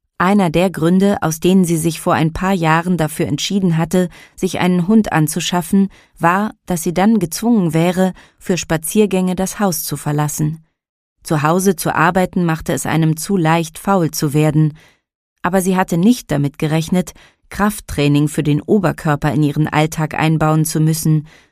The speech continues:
nur allein, um das Trockenfutter tragen zu können,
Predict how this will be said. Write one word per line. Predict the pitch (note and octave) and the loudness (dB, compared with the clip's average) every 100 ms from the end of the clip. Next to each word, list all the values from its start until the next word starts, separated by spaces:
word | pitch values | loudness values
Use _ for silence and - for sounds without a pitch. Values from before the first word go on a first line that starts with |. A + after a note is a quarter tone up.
| _ _ - | _ _ 0
nur | F#3+ A#3 - | 4 4 2
allein, | E3 D#3 F#3 A3+ | 0 2 2 2
um | - F#3+ | 2 0
das | F3 - | 0 -4
Trockenfutter | - G#3+ G#3+ E3 - D#3+ D#3 | -6 -4 -2 -4 -2 -2 -2
tragen | D3+ D#3+ D#3 D#3+ D#3 | -4 0 2 2 0
zu | F3 | -4
können, | - F3 F#3 G3 | -4 0 4 2